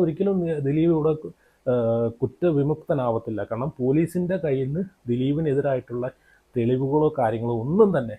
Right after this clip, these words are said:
കോടതിയിൽ മുമ്പിൽ അവതരിപ്പിക്കാൻ സാധിക്കാത്തതുകൊണ്ട് മാത്രമാണ് കോടതി, കാരണം കോടതിക്ക് വേണ്ടത് തെളിവാണ് വേണ്ടത്, മനസ്സിലായോ?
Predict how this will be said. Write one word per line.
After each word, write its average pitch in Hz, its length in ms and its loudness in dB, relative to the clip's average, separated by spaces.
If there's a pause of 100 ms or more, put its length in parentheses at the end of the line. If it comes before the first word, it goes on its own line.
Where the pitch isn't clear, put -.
(460)
കോടതിയിൽ 123 440 4
മുമ്പിൽ 120 260 -2 (180)
അവതരിപ്പിക്കാൻ 123 520 -2 (120)
സാധിക്കാത്തതുകൊണ്ട് 131 540 -2 (200)
മാത്രമാണ് 170 640 0 (500)
കോടതി, 202 340 0 (100)
കാരണം 170 240 0
കോടതിക്ക് 180 500 4
വേണ്ടത് 170 260 -2 (180)
തെളിവാണ് 143 580 2
വേണ്ടത്, 101 280 -8 (240)
മനസ്സിലായോ? 117 440 -4